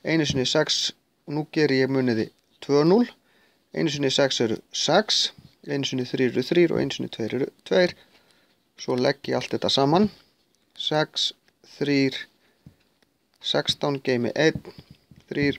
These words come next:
plús einn eru fjórir og þrír. Nú þarf ég að fara að telja. Hverjum er marga aukastafi? Einn, tveir, þrír, fjórir. Þá þurfa að vera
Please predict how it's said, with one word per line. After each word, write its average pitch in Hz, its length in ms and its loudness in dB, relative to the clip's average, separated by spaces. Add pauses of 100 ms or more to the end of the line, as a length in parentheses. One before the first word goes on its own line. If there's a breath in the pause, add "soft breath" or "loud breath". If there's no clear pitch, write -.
(120)
plús - 260 -6
einn 127 240 -6
eru 107 160 -10
fjórir 143 560 2 (400)
og 170 160 -2
þrír. 151 300 0 (1160)
Nú 233 240 2
þarf 127 200 0
ég 107 80 0
að 120 80 -4
fara 107 120 -2
að - 40 -6
telja. 170 220 2 (720 soft breath)
Hverjum 185 260 4
er 160 40 4
marga 135 200 4
aukastafi? 175 400 6 (540)
Einn, 151 180 -2 (220)
tveir, 143 340 2 (160)
þrír, 95 240 -6
fjórir. 175 460 4
Þá - 260 -4
þurfa 147 280 0
að 117 80 2
vera 107 180 2